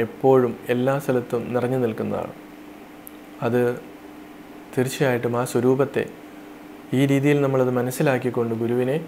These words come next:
ആരാധിക്കുമ്പോൾ നമ്മൾക്കും ആ വിശാലമായിട്ടുള്ള തലത്തിലേക്ക്, ആ ഒരു കാഴ്ചപ്പാടിലേക്ക് നമ്മുടെ ഹൃദയത്തെയും നമുക്ക് മാറ്റിയെടുക്കാൻ പറ്റും.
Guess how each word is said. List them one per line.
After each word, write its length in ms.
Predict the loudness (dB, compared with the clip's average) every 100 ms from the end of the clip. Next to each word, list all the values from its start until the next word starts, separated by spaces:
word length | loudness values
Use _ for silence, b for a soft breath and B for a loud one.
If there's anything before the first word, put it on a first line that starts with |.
| -12 -20 -20 -20 -20 -6 -2
ആരാധിക്കുമ്പോൾ 720 | 2 4 4 2 0 0 0 -2 -8 -4
നമ്മൾക്കും 460 | -2 0 0 -2 -4 -6 -4 0
ആ 20 | 0
വിശാലമായിട്ടുള്ള 840 | 0 0 2 2 0 0 -2 -4 -6 -10 -18 -18 -18 -16 -18 -4
തലത്തിലേക്ക്, 640 | 0 0 2 2 2 -2 -6 -8 -18 -18 -18 -18 -18 -18 -18 -18 -18 -16 -8 -2
ആ 40 | 0
ഒരു 100 | 0
കാഴ്ചപ്പാടിലേക്ക് 840 | -2 -2 -2 0 0 2 0 -2 -10 -12 -18 -18 -18 -14 -4
നമ്മുടെ 220 | -2 0
ഹൃദയത്തെയും 600 | 0 2 2 2 2 2 -4 -10 -18 -18 -12 -6
നമുക്ക് 300 | -6 -4 -4 -4 -4
മാറ്റിയെടുക്കാൻ 520 | -4 0 0 0 -4
പറ്റും. 240 | -4 -6